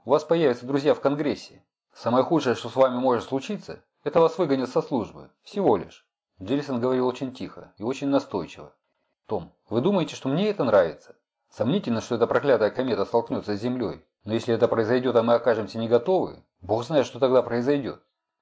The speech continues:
«Да, конечно». Бэмридж постарался представить, как будут развиваться события. Допустим, падение астероида придётся на какой-то отдалённый район Советского Союза. Разве в этом случае русские не решат,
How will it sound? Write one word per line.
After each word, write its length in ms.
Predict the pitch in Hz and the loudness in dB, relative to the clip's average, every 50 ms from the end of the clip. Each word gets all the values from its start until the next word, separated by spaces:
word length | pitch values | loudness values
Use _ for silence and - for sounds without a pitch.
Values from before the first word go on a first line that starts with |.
| _ _ | _ _
«Да, 220 | 117 135 127 95 - | 0 2 2 2 2
конечно». 600 | - 110 - 110 95 80 - - 82 64 - - _ _ _ _ _ _ | 0 -2 -2 -2 -4 -4 -6 -10 -16 -18 -20 -20 _ _ _ _ _ _
Бэмридж 380 | 92 98 117 120 117 110 - - | -6 -2 -2 0 0 -2 -4 -8
постарался 480 | 107 - - 113 113 110 104 - 107 | -12 -4 0 2 4 4 4 2 -2
представить, 580 | 98 104 104 - - - 151 147 117 85 - - _ _ _ | -8 -8 -8 -10 -6 -4 -4 -4 -4 -6 -8 -14 _ _ _
как 160 | 104 98 98 | -8 -6 -4
будут 220 | 123 127 120 110 | -4 -2 -2 -2
развиваться 420 | 101 98 101 101 104 98 - - - | -2 -2 0 0 0 0 0 -2 -2
события. 520 | - 123 104 92 95 85 - - - _ _ _ _ _ _ _ _ _ _ _ | 0 0 0 -2 -4 -12 -14 -18 -20 _ _ _ _ _ _ _ _ _ _ _
Допустим, 380 | - - - 123 - - 107 95 | -12 -8 -8 -8 -8 -8 -6 -2
падение 340 | - 120 117 123 120 113 | -2 -2 0 0 0 0
астероида 640 | 110 - - - 143 175 170 113 85 78 76 - _ _ _ - | -2 -2 -2 -2 -2 -2 -2 -4 -4 -8 -12 -14 _ _ _ -14
придётся 360 | - 117 135 170 165 - 135 | -8 -4 -4 -4 -4 -4 -4
на 80 | 127 | -4
какой-то 320 | 123 123 135 135 135 131 117 | -2 0 0 2 4 4 4
отдалённый 380 | 117 120 131 147 170 160 135 | 4 4 2 2 2 0 2
район 220 | 120 127 127 127 120 | 2 2 2 0 -2
Советского 420 | - 135 120 113 110 - 120 117 | -2 -2 -2 -2 -2 -2 -2 -2
Союза. 540 | 113 - 135 131 120 90 80 - - - _ _ _ _ _ | -2 -2 -2 -2 -4 -6 -8 -10 -14 -20 _ _ _ _ _
Разве 260 | - 98 104 104 107 117 | -6 -4 -4 -2 0 0
в 60 | 131 | 0
этом 220 | 127 123 120 120 | 0 -2 -4 -6
случае 320 | - 143 139 120 - 113 107 | -4 -4 -4 -2 -4 -4 -4
русские 300 | 127 120 - - 107 101 | -4 -4 -6 -6 -6 -6
не 100 | 104 104 | -4 -4
решат, 420 | 110 107 - 151 175 - - | -4 -2 0 0 0 -2 -4